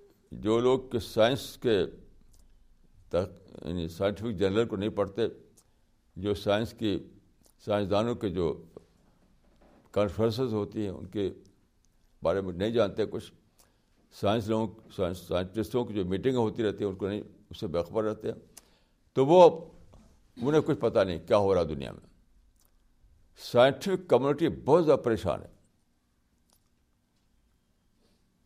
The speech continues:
پوری دنیا کی scientific کمیونٹی بہت زیادہ پریشان ہے کہ کیا کیا جائے۔ تو ہیومنزم تو ختم ہو گیا۔ اگر انسان master of the universe ہے تو کیوں نہیں روکتا وہ؟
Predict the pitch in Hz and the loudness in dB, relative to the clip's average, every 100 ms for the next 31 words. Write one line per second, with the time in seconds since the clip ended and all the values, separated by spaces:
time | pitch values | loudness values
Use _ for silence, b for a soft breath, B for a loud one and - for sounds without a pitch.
0 | _ - 170 131 123 139 143 135 110 92 | _ 0 2 2 2 2 2 0 -2 -4
1 | 92 92 73 69 90 117 117 92 71 67 | -8 -10 -10 -8 -2 2 2 0 -2 -12
2 | 90 - - _ _ _ _ _ _ _ | -14 -16 -20 _ _ _ _ _ _ _
3 | _ _ _ _ _ _ _ _ _ _ | _ _ _ _ _ _ _ _ _ _
4 | 139 131 156 143 123 78 - - _ _ | -6 4 6 8 6 4 -2 -12 _ _
5 | _ _ _ _ _ _ _ _ _ - | _ _ _ _ _ _ _ _ _ -2
6 | 135 95 110 135 185 190 180 170 190 196 | 0 2 2 4 4 4 2 0 0 0
7 | 165 127 92 - - _ _ _ _ _ | 0 0 -2 -6 -20 _ _ _ _ _
8 | _ _ _ _ _ - 110 151 139 104 | _ _ _ _ _ -2 4 6 4 2
9 | 123 139 143 - - _ _ - 78 98 | 4 4 2 -6 -20 _ _ -10 0 0
10 | 101 139 127 104 98 90 113 123 127 123 | 2 2 2 2 0 2 0 0 -2 -4
11 | - 160 165 165 135 87 | -6 -6 -4 -4 -4 -4